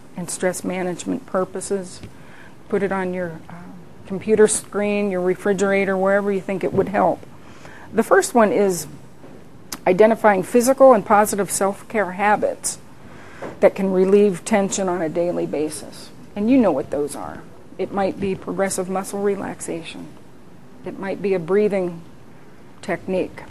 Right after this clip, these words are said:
It might mean walking around the building for a two-minute break. The next one is listing your support circle.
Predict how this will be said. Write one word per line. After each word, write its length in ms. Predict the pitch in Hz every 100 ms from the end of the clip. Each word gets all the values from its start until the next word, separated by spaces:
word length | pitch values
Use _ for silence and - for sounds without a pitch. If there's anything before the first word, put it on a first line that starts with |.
| - - - - - - -
It 120 | 185
might 240 | 196 185
mean 440 | 185 190 190 175 -
walking 400 | 190 190 208 185
around 320 | 185 185 185
the 60 | 180
building 540 | 160 190 190 123 165 165 -
for 140 | 175
a 60 | 170
two-minute 520 | - 202 196 - -
break. 440 | 185 170 117 - - - - - - - - - - - - - - - - - - - -
The 80 | 226
next 280 | 226 -
one 140 | 262 233
is 200 | 196 175 -
listing 600 | 214 247 - 277 277 220
your 120 | 226
support 520 | 202 214 - 262 285 -
circle. 460 | 185 - - 156